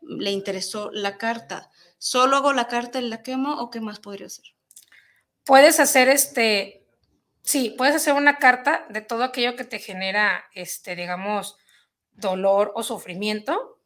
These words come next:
Speaker 2: y la
Speaker 1: Ujú.
Speaker 2: quemas, este,
Speaker 1: Ujú.
Speaker 2: pero es importante que también hagas un drenaje de tus emociones,
Speaker 1: Sí,
Speaker 2: ¿sí?
Speaker 1: importante.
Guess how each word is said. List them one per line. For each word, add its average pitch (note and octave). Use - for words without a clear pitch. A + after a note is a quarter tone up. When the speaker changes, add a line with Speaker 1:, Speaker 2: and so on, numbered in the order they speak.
Speaker 2:
y A3
la F#3
Speaker 1:
Ujú. B3
Speaker 2:
quemas, C#4+
este, A3
Speaker 1:
Ujú. A#3+
Speaker 2:
pero A3
es A#3+
importante C#4+
que C4
también B3
hagas A#3
un A#3
drenaje A3
de G3+
tus G3+
emociones, G3+
Speaker 1:
Sí, -
Speaker 2:
¿sí? A#3
Speaker 1:
importante. -